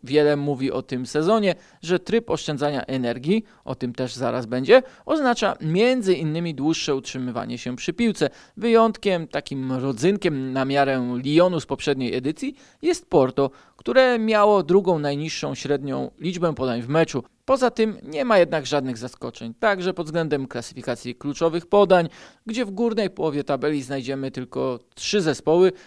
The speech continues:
które już zakończyły swój udział w Lidze Mistrzów. Naprawdę nie da się już prześlizgnąć na farcie czy na alibi do fazy pucharowej. Inter chyba najlepiej pokazał, że trzeba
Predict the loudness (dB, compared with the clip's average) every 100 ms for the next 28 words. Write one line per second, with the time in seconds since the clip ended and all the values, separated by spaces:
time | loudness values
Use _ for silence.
0 | _ -6 0 0 0 -2 -6 -4 -4 -6
1 | -8 -6 -6 -6 -10 -8 -8 -6 -6 -6
2 | -4 0 0 0 -4 -10 _ _ _ -8
3 | -4 0 0 0 -2 -6 -6 4 6 6
4 | 2 -2 -6 -8 -10 -10 -8 -10 -6 -6
5 | -8 -10 -10 2 4 4 0 -6 -4 -2
6 | -2 -6 _ _ 0 2 2 0 0 -2
7 | 0 0 0 -4 -4 0 2 2 -2 -6
8 | -12 _ -6 0 4 2 0 -12 -10 -4
9 | -4 -2 -2 -4 -4 -4 -4 -6 -2 -2
10 | -2 -6 -14 -14 -6 -4 -2 -4